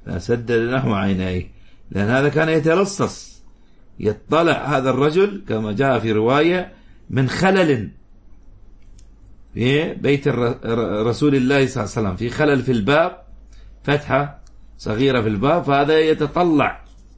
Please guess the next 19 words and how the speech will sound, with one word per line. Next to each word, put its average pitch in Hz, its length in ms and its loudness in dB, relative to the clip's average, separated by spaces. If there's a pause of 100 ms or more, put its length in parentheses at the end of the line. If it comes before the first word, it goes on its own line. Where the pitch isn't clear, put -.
(380)
هذا 113 220 -4
الرجل 139 300 0
من 139 120 0
هذا 147 260 0
الخلل، 127 460 0 (3000)
فالنبي 113 560 0
صلى 127 60 0
الله 120 120 0
عليه 101 100 0
وسلم 131 480 0 (1600)
لاحظ 123 520 2
ذلك 101 480 -2 (720)
فأخذ 117 380 -2
سهما 131 460 -2
من 120 220 -2
كنانته 117 920 -2
فسدد 127 640 -4
نحو 131 380 -2
عينيه. 110 500 0